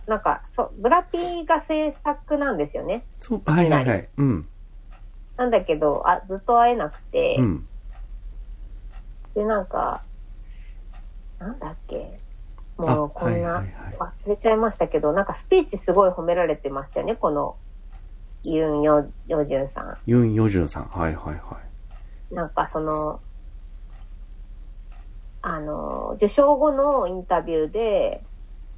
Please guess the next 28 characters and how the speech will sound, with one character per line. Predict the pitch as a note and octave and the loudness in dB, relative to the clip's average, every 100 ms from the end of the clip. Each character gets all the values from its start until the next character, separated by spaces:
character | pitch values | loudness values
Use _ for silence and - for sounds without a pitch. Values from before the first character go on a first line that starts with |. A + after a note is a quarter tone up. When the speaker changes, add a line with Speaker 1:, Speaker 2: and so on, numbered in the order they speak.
| - - - - | -14 -14 -12 -6
Speaker 1:
な | E3 | -4
ん | D3+ | -2
か、 | - F#2 A#1 - - - - - - - - - - - - - - - - | 2 4 4 0 -4 -14 -16 -16 -16 -16 -14 -14 -14 -14 -16 -14 -14 -14 -6
若 | A#3 C#4 - | -2 -2 -2
干 | - F#4+ F4+ | 2 2 2
そ | - | 2
の | D#4 | 2
差 | - A3+ | 2 6
別 | C#4 - | 4 4
的 | - C#4 C4+ C4 | 0 0 0 0
な | B3 A#3+ A#3+ - - - | 2 2 0 -2 -10 -16
記 | - | -2
者 | G3 | 0
っ | C#3+ - | -2 -4
て | - | -6
い | |
う | |
ん | C#3 | -6
で | |
す | - | -10
か、 | - - | -6 2
Speaker 2:
は | B2 | 2
い | |
は | G2+ | 2
い | |
は | G2+ | 2
い。 | |
Speaker 1:
が、 | D3+ C#3+ - | 4 4 2